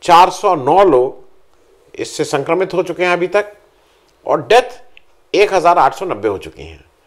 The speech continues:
जो हमारे यहाँ टेस्ट है उसने थोड़ी गति पकड़ी है। अब टेस्ट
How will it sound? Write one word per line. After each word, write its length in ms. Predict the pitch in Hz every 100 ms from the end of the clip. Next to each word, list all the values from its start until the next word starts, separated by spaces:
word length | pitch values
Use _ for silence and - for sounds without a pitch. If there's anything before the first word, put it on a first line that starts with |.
| _ _ _ _ _ _ _ _ -
जो 400 | 160 240 - -
हमारे 280 | 147 185 247
यहाँ 200 | 233 -
टेस्ट 320 | 247 269 -
है 160 | 240 247
उसने 220 | 196 170 139
थोड़ी 160 | 123
गति 280 | 92 143 226
पकड़ी 360 | 220 220 220 220
है। 280 | 226 - _ _ _ _ _ _ -
अब 220 | 208 - -
टेस्ट 400 | 226 - -